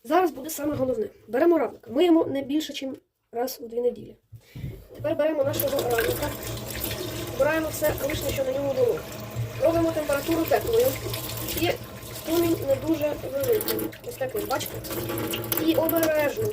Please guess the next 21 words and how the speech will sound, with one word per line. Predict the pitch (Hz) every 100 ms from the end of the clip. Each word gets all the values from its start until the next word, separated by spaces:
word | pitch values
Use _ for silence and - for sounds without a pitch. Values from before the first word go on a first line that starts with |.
| 208
починаємо | 254 - 269 302 320 269 220 202 247
мити. | 277 247 196 - - -
Є | 240 339
багато | 311 320 -
способів, | - 311 - 277 269
як | 294
по-іншому | - 285 330 320 254
мити | 254 277 240
равлики, | 262 320 240 226 220 - - -
але | 262
ми, | 311 285 254 247
для | 262
мене | 294 320
самий | 240 277 302 240
оптимальний | 233 262 277 294 285 269
цей. | 240 196 - - - - - - - - -
І | -
ось | 285
так | 277 294
обережно, | 302 294 247 254 254 254
тепленькою | 269 294 311 302